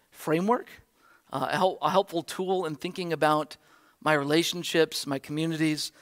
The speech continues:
and my own discipleship as a follower of Jesus. So in the nineteen sixties, a sociologist named Edward Hall, uh, looked at how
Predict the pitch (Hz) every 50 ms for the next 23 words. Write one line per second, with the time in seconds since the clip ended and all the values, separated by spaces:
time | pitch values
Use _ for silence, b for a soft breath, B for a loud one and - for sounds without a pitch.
0 | b b b b b b b 139 139 147 147 156 156 151 151 139 - 151 143 143
1 | 135 147 - - 147 139 131 - b b b b b b b b b b - 143
2 | 131 135 - 147 139 139 135 131 131 131 143 170 165 135 139 - - - - _
3 | _ _ _ _ _ _ _ _ _ _ _ - - b b b b b - -
4 | 214 202 190 - - - - - 165 175 180 185 202 208 - - 175 160 - -
5 | 226 - - - 156 147 151 175 - - - - - _ - 160 156 - 185 190
6 | - - 190 185 185 180 165 170 170 160 - 165 160 165 165 156 143 - - -
7 | 175 180 170 165 165 165 - - - - 170 147 139 131 147 190 - b b b
8 | b b b b b b b - 160 165 170 - 170 - 233 254 - 240 226 220
9 | - - - 196 196 202 196 190 190 190